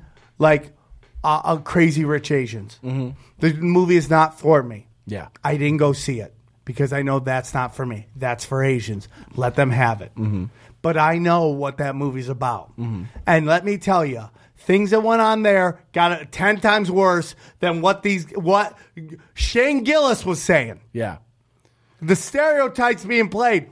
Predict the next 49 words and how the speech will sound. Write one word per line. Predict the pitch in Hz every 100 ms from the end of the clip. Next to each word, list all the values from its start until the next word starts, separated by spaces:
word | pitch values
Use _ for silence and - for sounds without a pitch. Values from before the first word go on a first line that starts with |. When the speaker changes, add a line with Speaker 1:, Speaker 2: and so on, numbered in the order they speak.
| _ _
Speaker 1:
way | 165 302 392
worse. | 349 302 190 110 - - -
Speaker 2:
Well, | 208
we | 294
were | 254
talking | 233
about | 226 226
this | 233
before | 226 247
the | 254
show. | 240 - 311
I | 202
mean, | 202
Andrew | 190 214 214 220
Yang | 214 233
coming | - 185
out | 160
and | 143
being | 151 143
like, | 139 -
"I | 180
prefer | 147 135 139
a |
comedy | - 151 143 139 131
that | 120
doesn't | 120 139 123
take | 123 107
cheap | - 165 156
shots." | - 127 107 104 -
After | 151 170 170 190
the | 175
night | 170 190 220
before | 214 - 226
at | 214
the | 185
debates, | 165 147 196 202 170 - - _ _ _ _
he | - 233
made | 240
a | 240
joke | 185 240
about | 214 226 196
Asian | 214 240 233 226
doctors. | 247 285 - 135 - - _ _
Speaker 1:
Yeah. | 208 160 - - _
Here, | 233
I'm | 233
gonna | 240 254
play | - 247
this. | 208 160 -